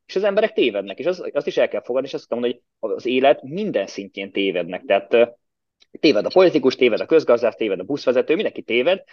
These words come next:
Egy dologra kell odafigyelni, hogy a tévedésünk negatív eredménye az életünkre ne akkora legyen, ami rendbe hozhatatlan. Tehát ne az legyen, hogy, hogy egyszerűen az derék-, derékba töri az életünket, hanem a kis tévedéseink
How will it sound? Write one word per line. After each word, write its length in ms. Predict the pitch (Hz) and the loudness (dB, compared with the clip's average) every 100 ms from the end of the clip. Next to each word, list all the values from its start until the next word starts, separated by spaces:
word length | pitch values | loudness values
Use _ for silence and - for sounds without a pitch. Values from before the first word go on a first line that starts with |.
| - _ _ | -20 _ _
Egy 140 | 180 | -2
dologra 240 | 143 117 104 | 2 0 0
kell 120 | 110 | -2
odafigyelni, 380 | 135 143 156 143 | -2 -2 -4 -4
hogy 100 | 107 | -6
a 80 | - | -4
tévedésünk 800 | 165 226 180 110 104 - 101 - _ _ | -2 0 -2 -2 -8 -10 -16 -20 _ _
negatív 580 | - 139 175 139 120 104 | -8 -4 -2 -2 -4 -6
eredménye 440 | 123 113 110 107 95 | -4 -4 -8 -14 -10
az 100 | 110 | -2
életünkre 420 | 120 143 156 143 | -2 -2 -4 -4
ne 160 | 175 | 0
akkora 320 | 151 - 117 117 | -2 0 -2 -2
legyen, 200 | 120 123 | -2 -4
ami 160 | 131 | -4
rendbe 340 | 123 113 104 95 | -4 -6 -8 -12
hozhatatlan. 720 | 98 - 92 - - - _ _ _ _ _ | -12 -14 -14 -12 -12 -14 _ _ _ _ _
Tehát 160 | - 104 | -6 2
ne 100 | 185 | 6
az 140 | 139 | 6
legyen, 280 | 139 123 127 | 4 2 2
hogy, 180 | 131 127 | 0 0
hogy 200 | 131 123 | 0 0
egyszerűen 440 | 127 - 135 131 | 0 0 2 2
az 180 | 127 - 131 117 | 2 -2 -10 -2
derék-, 360 | 139 120 107 127 | 0 0 -2 -2
derékba 340 | 135 107 110 | -2 -2 -6
töri 180 | 113 98 | -6 -6
az 120 | 101 | -2
életünket, 440 | 170 185 196 190 | -2 -4 -6 -6
hanem 180 | 185 175 | -6 -4
a 160 | 170 165 | -4 -4
kis 220 | - - | -8 -8
tévedéseink 680 | 139 127 123 139 - 147 | -4 -2 0 -2 -2 -4